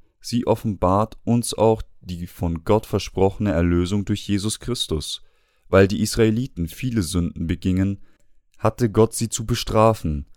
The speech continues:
und für den Preis von siebzig Wochen Sklaverei vergab Gott all ihre vergangenen Sünden. Wenn die Übertretungen vergeben ist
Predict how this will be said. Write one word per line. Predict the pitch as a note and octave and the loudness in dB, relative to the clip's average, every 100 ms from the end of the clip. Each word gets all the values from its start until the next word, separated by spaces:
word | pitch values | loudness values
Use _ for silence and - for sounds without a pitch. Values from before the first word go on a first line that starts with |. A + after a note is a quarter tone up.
| _ - | _ -8
und | G2 G#2 | -6 -2
für | A#2 | 2
den | A2+ A2 | 2 2
Preis | - A#2 B2 - | 2 4 4 4
von | - F2 | -2 -2
siebzig | F#2+ - - - | -2 -4 -8 0
Wochen | G#2 G#2 A2+ G#2+ | 0 2 -2 -4
Sklaverei | - G#2+ G#2 G2+ F#2+ G#2+ | 0 2 4 4 4 2
vergab | A2 A2+ G2 A2 - | 2 -2 4 2 2
Gott | - A#2 - | 0 0 2
all | G2+ A#2 - | 2 2 2
ihre | G2 G2 | -2 0
vergangenen | G2 G2+ E2 F2+ G2+ G2+ F#2+ | 0 -4 0 0 2 0 0
Sünden. | F#2 F2 - D#2 D2 - _ _ _ _ _ _ _ _ _ _ | 0 -2 -2 -6 -6 -14 _ _ _ _ _ _ _ _ _ _
Wenn | F#2+ A2 | 0 4
die | A#2 | 4
Übertretungen | A2+ A#2 - C3+ C3+ F#2 F2 | 6 4 4 0 0 0 0
vergeben | - F2+ E2 F#2+ G2+ G#2+ | 0 -4 0 0 2 0
ist | - A2 - - - | 0 -2 -4 -10 -20